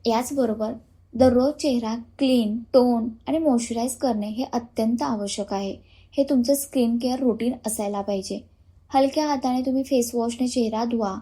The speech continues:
त्यानंतर गुलाब जलने टोन करा आणि शेवटी एका चांगल्या ब्रँडचे नैसर्गिक मॉइश्चरायझर सुद्धा लावा. सूर्यप्रकाशामुळे त्वचेला होणारे जे नुकसान आहे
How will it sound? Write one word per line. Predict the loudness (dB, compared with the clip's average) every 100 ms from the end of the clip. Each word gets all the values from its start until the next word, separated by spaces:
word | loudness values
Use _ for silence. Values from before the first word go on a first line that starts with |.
| -14 _ _ 0
त्यानंतर | 0 2 0
गुलाब | 2 2 2 0 0
जलने | 0 0 -2 0
टोन | 2 4 2
करा | 0 -2 -4 -8 -4
आणि | -2 -2
शेवटी | 0 2 2 0 -4 -4 -6
एका | -4
चांगल्या | -4 -4 -4 -2
ब्रँडचे | -2 -2 -2 -2 -2
नैसर्गिक | -2 -2 -4 -6 -4 -2
मॉइश्चरायझर | -2 -2 -4 -4 -4
सुद्धा | -4 -4 -2 -2
लावा. | 0 -4 -6 -14 -20 _ -20 _ _ -8
सूर्यप्रकाशामुळे | 0 2 2 0 0 -2 -2 0 0 0
त्वचेला | -2 -2 -2 -2
होणारे | -2 -2 -2 -2
जे | -2 0
नुकसान | -2 -2 -2 -2
आहे | -2 -2